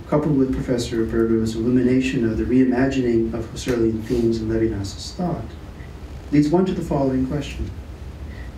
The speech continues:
To what extent do Levinas's contributions to contemporary philosophy occur not only thanks to, but also in spite of, his commitment to salient aspects of Husserl's phenomenology?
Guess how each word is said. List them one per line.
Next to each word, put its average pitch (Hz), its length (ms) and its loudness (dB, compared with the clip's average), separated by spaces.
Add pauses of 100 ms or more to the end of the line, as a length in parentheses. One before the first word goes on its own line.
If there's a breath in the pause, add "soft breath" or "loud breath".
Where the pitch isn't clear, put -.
(200)
To - 100 0
what 196 100 6
extent 196 360 0
do 165 80 2
Levinas's 156 680 2
contributions 135 840 0
to 113 60 -2
contemporary 110 580 -4
philosophy 123 640 0
occur 151 300 0
not 135 160 2
only 120 220 2
thanks 131 460 -2
to, 127 440 -8
but 120 160 -4 (220)
also 135 340 -2
in 113 180 2
spite 185 420 0
of, - 320 -8
his - 140 -10
commitment 131 460 0
to 123 100 -6
salient 117 420 -2
aspects 110 540 -6
of 113 100 -6
Husserl's 110 460 -6
phenomenology? 113 760 -8